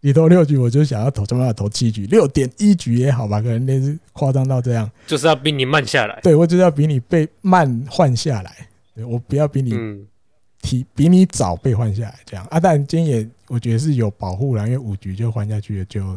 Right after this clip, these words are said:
Speaker 1: 诶，五局几局？
Speaker 2: 对啊。
Speaker 1: 九十七是不是？但因为他才刚受伤一个，停了一个月回来，
Speaker 2: 刚回来。
Speaker 1: 对啦，所以本来就不太可能投，<laughs> 投太长局数，因为还是要保护这个巨人的王牌，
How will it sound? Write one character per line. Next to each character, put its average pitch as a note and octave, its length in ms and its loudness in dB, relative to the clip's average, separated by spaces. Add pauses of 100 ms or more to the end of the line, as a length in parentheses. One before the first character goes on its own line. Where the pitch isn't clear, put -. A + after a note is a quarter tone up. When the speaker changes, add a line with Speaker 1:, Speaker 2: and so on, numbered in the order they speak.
(120)
Speaker 1:
诶， F3+ 120 -2 (140)
五 A2 100 -8
局 - 120 -6 (240)
几 F#2+ 160 -8
局？ A2 160 -10
Speaker 2:
对 G#2 40 -2
啊。 F#2+ 40 -2
Speaker 1:
九 G2 40 -4
十 A2 60 -6
七 A2 420 -4
是 - 0 -
不 G#2+ 80 -2
是？ G#2 160 -6 (1080)
但 D#3+ 160 0
因 E3+ 60 4
为 E3+ 60 4
他 D#3 200 2
才 B2 180 0
刚 C3 400 -2
受 C3 260 -2
伤 A#2 280 -4
一 A#2+ 60 -4
个， G#2+ 500 -8 (160)
停 A#2 200 -2
了 B2 140 0
一 B2+ 80 -2
个 B2 160 0
月 A#2+ 160 0
回 C#3 80 2
来， E3 60 0
Speaker 2:
刚 G2 80 0
回 B2+ 140 2
来。 G2+ 260 0
Speaker 1:
对 A#2 180 2
啦， F#2 160 -4
所 C3 100 -4
以 A#2 80 0
本 A2 160 -6
来 F#2 80 -4
就 C#3 140 0 (240)
不 A#2 80 -10
太 B2+ 160 -2
可 A2 140 -4
能 F#2+ 120 -4
投， F2 260 0 (160)
<laughs> - 200 -20
投 G#2 220 -4
太 A2 240 -4
长 G2 260 -8
局 G2 160 -6
数， G#2+ 140 -8
因 G#2 60 -4
为 G#2+ 60 -4
还 G#2 80 -4
是 G#2+ 80 -4
要 A2 80 -2
保 F2 220 -10
护 G2 200 -8
这 A2 120 -6
个 G2+ 100 -8 (440)
巨 A#2+ 200 -2
人 G2+ 140 -2
的 G2 100 -6
王 F#2 280 -10
牌， - 140 -14